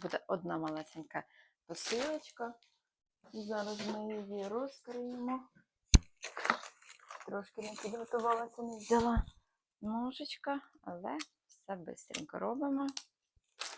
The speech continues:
Я знаю, що тут лежить. Тут в мене должен бути костюм, якщо це ця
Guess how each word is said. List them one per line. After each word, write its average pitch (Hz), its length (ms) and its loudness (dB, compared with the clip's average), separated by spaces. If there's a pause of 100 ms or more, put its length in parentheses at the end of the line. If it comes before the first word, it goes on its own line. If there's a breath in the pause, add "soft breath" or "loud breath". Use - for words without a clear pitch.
(1300)
Я 196 360 6 (280)
знаю, 185 480 -2
що 208 240 0
тут 190 220 -2
лежить. 175 540 0
Тут 208 200 -4
в 190 120 6
мене 185 340 2
должен 175 280 -2
бути 165 260 -10
костюм, 208 560 4 (240)
якщо 190 340 0
це 180 180 -4
ця 185 340 4